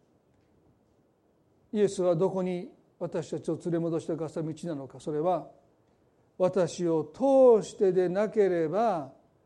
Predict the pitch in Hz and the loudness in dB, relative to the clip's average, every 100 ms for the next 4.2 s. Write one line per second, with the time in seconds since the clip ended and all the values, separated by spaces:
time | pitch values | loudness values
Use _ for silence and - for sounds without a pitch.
0 | _ _ _ _ _ 143 208 302 302 254 | _ _ _ _ _ 0 6 8 8 6
1 | 180 - 262 269 226 - - - - - | 6 0 2 4 2 -4 -18 -20 -16 -10
2 | 208 202 202 185 196 185 190 190 208 202 | -6 -2 0 0 0 0 0 0 -2 -6
3 | - _ _ - 226 202 - 175 175 214 | -20 _ _ -2 0 2 0 -4 -2 -2
4 | 247 - | -2 -6